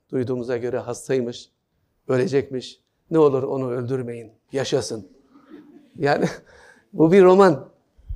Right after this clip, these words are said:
Ee, Ahmet Mithat Efendi, "Peki," diyor, bastonunu vuruyor. Bastonu vurması tamam onaylamış demektir. Fakat,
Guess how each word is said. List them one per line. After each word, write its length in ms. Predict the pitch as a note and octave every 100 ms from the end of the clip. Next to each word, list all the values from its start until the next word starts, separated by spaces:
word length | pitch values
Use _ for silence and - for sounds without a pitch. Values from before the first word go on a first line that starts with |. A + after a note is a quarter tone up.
| - -
Ee, 420 | D#3 D3+ D3 C#3+
Ahmet 340 | D3 D3 D#3+ -
Mithat 280 | D#3 D#3 D#3
Efendi, 560 | C#3+ C#3+ C#3 C#3+ - -
"Peki," 320 | F#3 F#3+ E3+ D3
diyor, 360 | D#3+ F3 - _
bastonunu 480 | C3 C#3 - C#3+ D#3
vuruyor. 480 | B2 C3 D3 F3+ - _ _ -
Bastonu 400 | D#3+ D3+ E3+ E3
vurması 500 | D3+ D#3+ D3+ - G3
tamam 320 | D#3 D3+ C#3+
onaylamış 580 | - C#3 C#3 C#3 C#3 -
demektir. 460 | - A2+ - F3 _ _ _ _ _ _ _ _ _
Fakat, 520 | - F3 G3+ - -